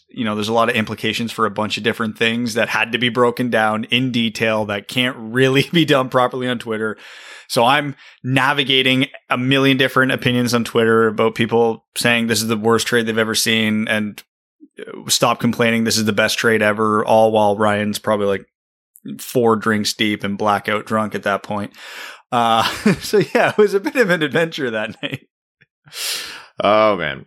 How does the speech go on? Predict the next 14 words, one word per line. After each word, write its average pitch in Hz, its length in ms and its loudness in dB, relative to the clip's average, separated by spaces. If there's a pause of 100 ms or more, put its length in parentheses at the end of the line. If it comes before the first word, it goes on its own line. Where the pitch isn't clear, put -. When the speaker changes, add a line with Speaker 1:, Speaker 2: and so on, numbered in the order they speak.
(120)
Speaker 2:
Well, 113 380 2
anyhow, 95 640 0
um, 90 520 0 (180)
in 98 140 0
our 92 120 4
never-ending 92 480 0
quest 85 300 0
to - 80 -12
try 85 180 -2
to 82 140 -2
bring 82 260 -6
you 80 140 -4
guys 76 420 0
the, 82 340 0